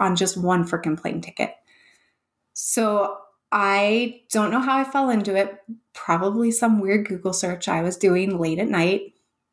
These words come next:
drinking a beer on the couch, let's be honest. And I discovered this, like, hidden world of travel hacking, which I don't know if your audience is aware, like,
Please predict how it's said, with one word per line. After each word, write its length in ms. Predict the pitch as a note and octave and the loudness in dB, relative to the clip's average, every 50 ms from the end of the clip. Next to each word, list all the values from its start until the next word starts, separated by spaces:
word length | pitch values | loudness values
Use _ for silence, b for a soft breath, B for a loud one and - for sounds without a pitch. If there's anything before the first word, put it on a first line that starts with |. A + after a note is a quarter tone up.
| _ _ - | _ _ -10
drinking 340 | - F#3 E3 D#3+ - F#3+ G3 | -6 -4 -4 -4 -4 -6 -4
a 60 | G3 | -2
beer 180 | G3+ F#3+ F#3 | 0 0 0
on 80 | F3+ F#3 | 0 0
the 80 | G#3 G#3+ | -2 -4
couch, 640 | - G3 F3 F3 F#3 - - - - - - - - - | 0 2 2 2 2 0 -4 -8 -12 -12 -12 -12 -8 -4
let's 200 | F3 E3 F3 - | -4 -2 -2 -2
be 140 | - A3+ G3+ | 0 0 2
honest. 540 | F3 E3+ F3 G#3+ A#3 - - - - - B B B B B B B B B B B B B B _ _ _ _ _ _ _ - - | 2 2 2 0 0 -2 -4 -8 -8 -10 B B B B B B B B B B B B B B _ _ _ _ _ _ _ -6 -2
And 320 | G#3+ A3 A3 G#3+ A3 - | 0 2 2 2 2 0
I 240 | - F3+ F#3 F#3+ G#3 | 0 0 0 0 0
discovered 720 | G#3 G#3+ G#3 - - - G3 F#3+ G3+ G3+ G3+ G3 - - | 0 0 -2 -2 -2 -2 -2 -2 -2 -4 -4 -6 -6 -6
this, 220 | F#3+ F3 F3 - | -6 -4 -4 -2
like, 220 | F#3 F3+ E3+ E3 - | 0 0 0 -2 -4
hidden 460 | - - - - G3 F#3+ G3+ F#3+ F3+ | -10 -12 -6 -4 -2 -2 -2 -4 -4
world 260 | E3+ E3 D#3+ D#3+ C#3+ | -2 -2 -2 -2 -4
of 120 | D#3+ E3 | -6 -10
travel 340 | - - - E3 E3 D#3+ E3 | -8 -4 -2 -2 -2 -2 -4
hacking, 460 | E3+ - E3 - - - - - - - | -6 -8 -8 -10 -10 -10 -10 -10 -8 -4
which 460 | - A3 A3 G#3+ G#3+ - - - - - - _ _ _ _ _ _ _ _ _ _ _ _ _ - | 0 2 2 2 2 0 -6 -6 -6 -8 -12 _ _ _ _ _ _ _ _ _ _ _ _ _ -10
I 120 | - G#3 | -6 0
don't 160 | G#3+ A3 A3 | 2 2 4
know 100 | A3 G#3 | 4 2
if 80 | G3+ - | 0 -2
your 140 | F#3+ - - | -2 0 2
audience 400 | E3+ F3 F3+ F3+ F3+ F3 - F3+ | 2 2 0 -2 -4 -4 -4 -4
is 160 | F3 E3+ F3 | -4 -4 -4
aware, 560 | E3 E3 E3 E3+ F3 F#3+ A3+ C#4 D4 C#4 - | -2 -2 -2 -2 0 0 2 0 0 -2 -2
like, 260 | A3+ F3+ E3 E3+ - | -4 -4 -4 -4 -6